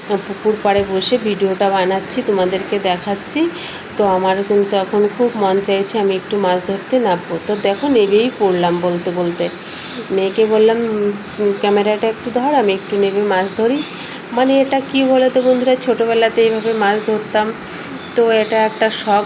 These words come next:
হলো দেখে, যে সেই ছোটোবেলাকার কথাটা মনে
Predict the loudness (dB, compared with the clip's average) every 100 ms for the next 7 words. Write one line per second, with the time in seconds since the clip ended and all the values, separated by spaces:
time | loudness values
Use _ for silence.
0 | 0 0 0 0 -4 -4 -2 -2 0 -2
1 | -2 -8 -16 -16 -14 -14 -14 -16 -14 -12
2 | -10 -10 -4 0 0 4 4 2 2 0
3 | 2 2 2 2 0 0 0 -2 -2 -2
4 | -2 2 2